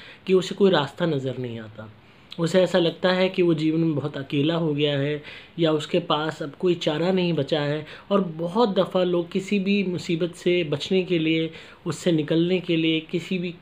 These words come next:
चीज़ के रिपरकशनों से बचने के लिए आत्महत्या करते हैं। वो सोचते हैं कि अगर हम इस सिचुएशन से निकलने का, अगर हमारे पास कोई और रास्ता नहीं है, तो सिर्फ ये एक ही मात्र रास्ता बचा है, जिससे हम इस सारी परेशानी से एक झटके में आज़ाद हो जाएंगे।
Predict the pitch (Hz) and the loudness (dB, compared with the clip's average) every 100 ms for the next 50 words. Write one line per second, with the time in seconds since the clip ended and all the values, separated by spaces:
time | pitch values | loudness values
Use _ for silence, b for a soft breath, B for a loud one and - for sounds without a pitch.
0 | - - 180 165 175 151 165 190 185 165 | -18 -6 -4 -2 0 2 2 0 0 -2
1 | 180 170 151 165 151 143 160 147 160 147 | -2 -2 -2 -2 -2 -2 -4 -4 -4 -2
2 | 156 151 B B B B 165 156 175 156 | -4 -8 B B B B -4 0 0 -2
3 | 151 147 139 127 120 127 117 98 B B | -2 -2 -2 -6 -8 -10 -12 -14 B B
4 | B B 175 170 202 196 220 202 196 196 | B B 0 4 2 2 4 4 4 4
5 | 180 180 180 165 180 185 185 139 - B | 4 4 4 4 2 2 0 -4 -12 B
6 | B 196 196 196 190 190 180 165 190 180 | B 0 2 2 -2 2 2 2 0 2
7 | 190 165 151 165 180 180 175 160 156 165 | 0 0 2 0 0 0 0 2 0 0
8 | 156 160 156 185 170 - 143 165 156 143 | 0 -2 -4 0 0 -2 -4 -2 -2 -4
9 | - 156 147 156 214 180 131 - B B | -2 -2 0 0 0 0 -2 -6 B B
10 | B - 190 214 190 190 202 - 185 196 | B 0 2 2 2 2 2 2 0 0
11 | 196 175 151 151 160 147 139 160 135 131 | 0 0 0 -2 -2 -2 -2 -2 -2 -2
12 | 143 143 147 - 180 175 B B B 165 | -2 -2 -4 -4 -2 -2 B B B -4
13 | 170 180 165 190 175 196 202 165 160 147 | -2 -6 -4 0 4 4 2 2 0 0
14 | 156 143 147 165 160 160 135 139 - 165 | -2 -2 -4 -4 -2 -2 -2 -4 -4 -4
15 | 165 135 135 131 131 123 117 113 107 110 | -2 -6 -6 -4 -4 -6 -8 -10 -12 -14